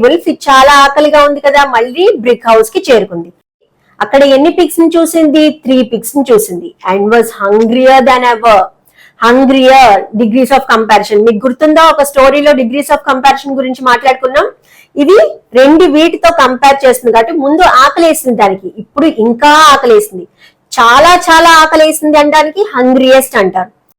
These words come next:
ఈ స్టోరీలో మనం word degrees of comparison ఏం చూసాం? Hungry, hungrier, hungriest. Okay? He demanded to be let in.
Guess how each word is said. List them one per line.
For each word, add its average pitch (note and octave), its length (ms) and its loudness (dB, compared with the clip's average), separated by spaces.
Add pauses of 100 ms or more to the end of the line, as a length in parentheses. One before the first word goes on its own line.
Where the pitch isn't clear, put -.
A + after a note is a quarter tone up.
(180)
ఈ F4+ 100 2
స్టోరీలో A#3+ 420 2 (120)
మనం D4+ 240 0
word C#4 220 2
degrees C4+ 300 -6
of - 120 -8
comparison C#4 440 -2
ఏం C4 120 -4
చూసాం? B3+ 260 -4 (160)
Hungry, G#3+ 440 0 (640)
hungrier, C#4+ 580 4 (500)
hungriest. G#3 580 0 (560)
Okay? G4+ 260 0 (540)
He F4+ 80 4 (180)
demanded C4+ 580 0
to F4 120 2
be E4+ 60 2 (100)
let C#4+ 280 0
in. A3+ 80 2